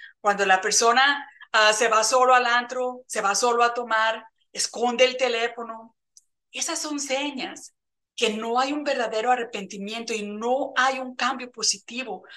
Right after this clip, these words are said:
para no volver a caer en el adulterio.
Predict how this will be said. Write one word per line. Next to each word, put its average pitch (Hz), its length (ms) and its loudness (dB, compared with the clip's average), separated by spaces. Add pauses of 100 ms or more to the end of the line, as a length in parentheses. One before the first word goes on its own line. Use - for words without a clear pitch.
(160)
para 214 200 0
no 220 140 -4
volver 247 340 4
a 247 100 0
caer 233 520 -4 (160)
en 226 140 -4
el 202 140 -6
adulterio. 175 600 -10